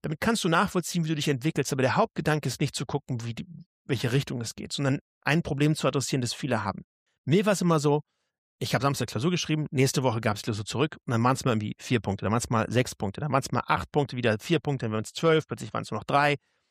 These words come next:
Es gab ein großes Ping-Pong. Und ich dachte immer, na, es hängt mit dem Thema zusammen, das ich gerade hatte. Und das kann sein, aber das Hauptproblem in Klausuren ist nicht das Thema.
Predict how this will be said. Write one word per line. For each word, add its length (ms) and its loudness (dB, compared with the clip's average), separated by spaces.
Es 120 -6
gab 200 0
ein 40 -2
großes 280 -2
Ping-Pong. 440 -6
Und 260 2
ich 160 -2
dachte 280 2
immer, 100 4
na, 180 4
es 120 -2
hängt 100 -6
mit 100 -8
dem 140 -2
Thema 340 2
zusammen, 460 -10
das 140 0
ich 60 -6
gerade 200 -2
hatte. 240 -12
Und 100 -2
das 160 0
kann 260 2
sein, 340 2
aber 120 -2
das 220 -2
Hauptproblem 500 0
in 140 -2
Klausuren 560 0
ist 260 -8
nicht 380 0
das 180 0
Thema. 360 0